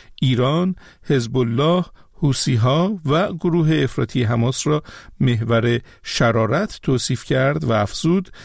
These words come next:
پیروزی کامل ضربه‌ای مرگبار به این محور در پی خواهد داشت. این اظهارات در حالی بیان می‌شود که جنگ غزه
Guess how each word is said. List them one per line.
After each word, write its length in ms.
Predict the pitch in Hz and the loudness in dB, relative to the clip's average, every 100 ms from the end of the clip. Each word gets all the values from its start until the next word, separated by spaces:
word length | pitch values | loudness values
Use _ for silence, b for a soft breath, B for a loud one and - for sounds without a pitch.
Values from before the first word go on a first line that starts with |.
| B B | B B
پیروزی 500 | - 120 113 110 113 | -2 0 0 2 0
کامل 520 | - 123 117 147 185 | 0 -2 0 0 -2
ضربه‌ای 560 | 139 123 107 101 120 139 | -2 0 0 0 0 2
مرگبار 840 | 127 117 110 107 101 120 147 156 B B B - | 2 2 0 -2 -2 0 0 -2 B B B -2
به 60 | |
این 240 | 113 110 104 | 2 2 2
محور 500 | 104 104 104 107 104 | 0 0 0 2 0
در 280 | 117 117 | 0 0
پی 300 | 110 - 156 | 0 -2 -2
خواهد 380 | 113 - 104 - | -2 -4 -4 -4
داشت. 340 | - 160 - - B B B - | -6 -8 -8 -14 B B B -2
این 100 | 127 | 0
اظهارات 420 | 104 117 139 165 | 2 0 0 -2
در 260 | - 131 113 | -2 0 0
حالی 260 | 127 143 | 0 0
بیان 240 | 139 143 156 | 0 0 0
می‌شود 380 | 160 160 156 | 0 0 -2
که 100 | - | -2
جنگ 340 | 120 117 107 120 | -2 0 0 0
غزه 400 | 139 151 190 | -2 0 0